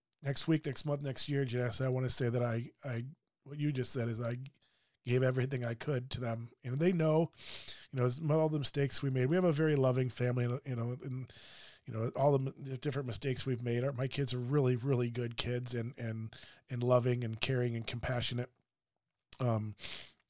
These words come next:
and more than anything, more than anything in the world, the one thing they are most sure of, and they always will be sure of, is how much their daddy loves them. Um, and I, I take heart to that, but,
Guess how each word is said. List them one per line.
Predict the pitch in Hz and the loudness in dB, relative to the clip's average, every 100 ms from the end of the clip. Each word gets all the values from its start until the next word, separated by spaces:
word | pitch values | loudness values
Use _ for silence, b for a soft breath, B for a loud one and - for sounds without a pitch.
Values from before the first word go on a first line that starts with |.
| - | -8
and | - 123 120 135 165 | 0 0 0 -4 2
more | 143 156 151 | 8 8 8
than | 135 | 6
anything, | 131 135 - 147 156 - b b b b b _ | 6 4 2 0 0 -6 b b b b b _
more | 147 151 160 | -4 6 6
than | 156 147 | 6 2
anything | 143 156 147 | 0 0 0
in | 135 | 0
the | 127 | 0
world, | 120 127 135 | 0 2 2
the | 127 | 0
one | 127 147 147 | 2 2 2
thing | 151 139 | 0 0
they | 127 131 | 2 2
are | 117 | 2
most | 117 127 123 | 2 0 0
sure | - 135 139 | -2 0 0
of, | 143 139 | 0 -4
and | 123 | -6
they | 120 | -6
always | - 135 139 123 | 2 4 6 4
will | 127 | 0
be | 120 | -2
sure | 139 | 0
of, | 127 | 0
is | 117 | 0
how | 127 | -2
much | 120 - | -4 -4
their | 131 110 | -6 -4
daddy | 117 117 117 | -4 -4 -4
loves | 117 117 117 | -6 -10 -10
them. | 123 131 _ b b b b _ | -14 -14 _ b b b b _
Um, | 123 117 117 | -2 0 0
and | |
I, | 127 127 - | 0 -2 -2
I | 127 127 | -4 0
take | - 147 135 _ - | 4 4 2 _ -10
heart | - 175 190 | 4 4 4
to | 107 | 0
that, | 107 - - | -2 -4 -4
but, | 127 | -4